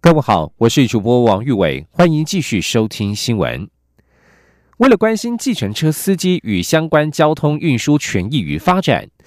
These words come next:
蔡英文总统二十三号下午协同行政院副院长陈其迈、交通部长林佳龙，邀请相关业者代表到总统府进行查叙，了解当前业者的经营状况与遭遇的各项挑战。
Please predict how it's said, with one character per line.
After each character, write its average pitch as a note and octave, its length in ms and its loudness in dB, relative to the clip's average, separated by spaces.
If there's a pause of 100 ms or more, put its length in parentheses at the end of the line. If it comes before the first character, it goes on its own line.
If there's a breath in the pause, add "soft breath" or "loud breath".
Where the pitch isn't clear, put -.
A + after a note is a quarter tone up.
(200 loud breath)
蔡 D#3+ 200 2
英 D#3 60 2
文 C3 140 2
总 B2+ 140 0
统 B2+ 140 0
二 C#3 120 2
十 C3 140 0
三 C#3+ 180 0
号 D3 140 0
下 C#3+ 180 2
午 F2+ 200 -2
协 A2+ 180 -4
同 A2+ 220 -4
行 A#2 200 -4
政 D#3+ 160 -2
院 C3+ 140 2
副 D3 160 -2
院 B2+ 160 2
长 D2 180 -2
陈 G#2 240 -4
其 F2+ 200 -6
迈、 A#2 200 0 (240 soft breath)
交 D#3 140 4
通 D#3+ 100 4
部 D3+ 120 0
长 D#2 200 -2
林 E2+ 160 -6
佳 F3+ 200 0
龙， F2+ 280 -2 (300 loud breath)
邀 G#3 160 6
请 G2+ 200 -6
相 D#3 200 -2
关 E3+ 180 0
业 F3+ 140 2
者 F2+ 140 -2
代 F3+ 180 2
表 D2+ 260 -2 (200)
到 B2 240 6
总 C3+ 120 0
统 G#3 140 -2
府 D2+ 240 -6
进 D#3+ 200 -4
行 G2 260 -6
查 D2+ 280 -6
叙， C#3+ 280 0 (380 loud breath)
了 D#3+ 180 6
解 A#2+ 180 0
当 G3+ 180 2
前 C3+ 240 -4
业 F#3 140 2
者 F#2+ 140 -4
的 F2+ 80 -6
经 E3 200 -4
营 G#2+ 160 -4
状 F#3+ 200 0
况 C3+ 260 0
与 F2+ 220 -4
遭 C#3+ 260 0
遇 C#3 180 0
的 F#2 100 -2
各 D#3+ 180 2
项 G2+ 180 -2
挑 - 240 -12
战。 D3+ 240 2